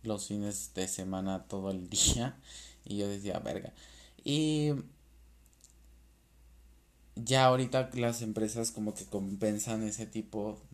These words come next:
de, de formas de trabajo. Y dices, "Verga, ¿cuándo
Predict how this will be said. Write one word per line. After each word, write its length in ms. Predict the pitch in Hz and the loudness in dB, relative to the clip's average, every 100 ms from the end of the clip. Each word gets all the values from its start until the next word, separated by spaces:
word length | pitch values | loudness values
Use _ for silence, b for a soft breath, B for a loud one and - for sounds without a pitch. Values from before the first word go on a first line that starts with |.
| - | -14
de, 320 | 107 98 98 - | -6 -2 -2 -4
de 160 | 101 | -8
formas 400 | 101 110 107 107 | -4 -2 -2 -4
de 80 | 104 | -4
trabajo. 640 | 98 95 95 98 - 120 - - - - _ - - - - - B B B B B B B B B B - - - _ - - - | -4 -2 0 -2 -4 -8 -10 -20 -20 -20 _ -20 -20 -20 -20 -20 B B B B B B B B B B -20 -20 -20 _ -20 -20 -8
Y 120 | 123 | -2
dices, 340 | 123 117 123 123 | -2 0 0 4
"Verga, 400 | 131 131 127 120 | 4 6 4 2
¿cuándo 920 | 123 123 127 127 135 135 131 127 - | 0 0 0 0 0 2 0 -2 -6